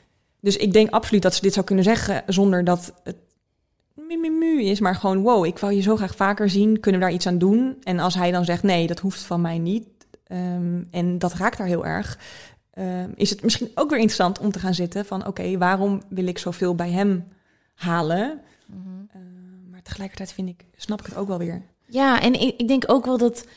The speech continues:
Speaker 2: als ik kijk naar mijn eigen jaloezie door de jaren heen, dat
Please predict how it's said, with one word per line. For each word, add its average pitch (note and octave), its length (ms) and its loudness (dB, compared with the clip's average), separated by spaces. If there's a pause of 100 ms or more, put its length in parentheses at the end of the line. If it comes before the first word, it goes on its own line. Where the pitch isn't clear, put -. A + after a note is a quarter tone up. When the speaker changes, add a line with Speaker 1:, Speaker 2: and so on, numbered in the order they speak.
(800)
Speaker 2:
als G3+ 120 -4
ik G3+ 80 -4
kijk G#3 140 0
naar G#3 140 2
mijn F#3+ 120 0
eigen G3 180 2
jaloezie F#3+ 440 4
door F3+ 160 2
de F3+ 80 2
jaren F3+ 380 0
heen, F#3 340 4
dat F3+ 260 -2